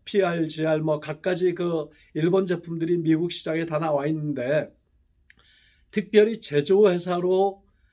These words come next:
아, 직접 그 미국에 나와 있는 그런 회사는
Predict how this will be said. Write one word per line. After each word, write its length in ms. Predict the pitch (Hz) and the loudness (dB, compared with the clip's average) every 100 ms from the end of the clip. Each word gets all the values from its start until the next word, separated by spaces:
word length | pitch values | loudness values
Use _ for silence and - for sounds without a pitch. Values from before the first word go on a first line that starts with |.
| _ - | _ -8
아, 260 | 147 151 147 | -2 -2 -2
직접 480 | 160 - 185 165 | -4 0 0 -2
그 260 | - 165 151 | -2 0 0
미국에 420 | 151 160 180 175 | -2 -2 0 0
나와 340 | 160 143 151 156 | 2 2 4 2
있는 480 | 151 143 143 110 - _ _ _ | 0 -2 -4 -6 -12 _ _ _
그런 400 | - 175 180 170 | -4 0 2 2
회사는 640 | 156 156 151 160 160 156 | 0 -2 -2 -2 -2 -4